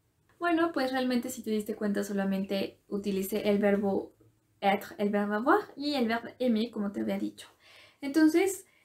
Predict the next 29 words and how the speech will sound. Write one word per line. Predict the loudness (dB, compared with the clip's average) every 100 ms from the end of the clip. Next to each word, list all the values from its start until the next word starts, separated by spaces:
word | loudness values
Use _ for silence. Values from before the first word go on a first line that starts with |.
| _
de | -2 -2
aquí | 4 4
tienes | 6 4 2
que | -2
saber | -2 0 0 0
cómo | -2 0 2
decir | 2 2 0 4
el | 4 6
je, | 8 8 8 0 _ _ _ _
el | -2 2
yo. | 6 6 4 -8 -6
Es | -6 -2
je, | 2 6 10 10 8 -2
no | -2
es | 0 -4 -14 -10
je, | -2 0 2 0 -4 -10 0
ni | 0 4
je, | 6 6 6 4 4 4 2
ni | 2
nada, | 0 -2 -6
es | -10 -6 0
je. | 10 12 10 4 -18 -20 _ _ _ -20 -4
Y | 2 4
de | 2
aquí, | 0 2 2 2
primero | 0 2 4 4 4
el | 2
je | 2 4 6
suis. | 4 -6 -10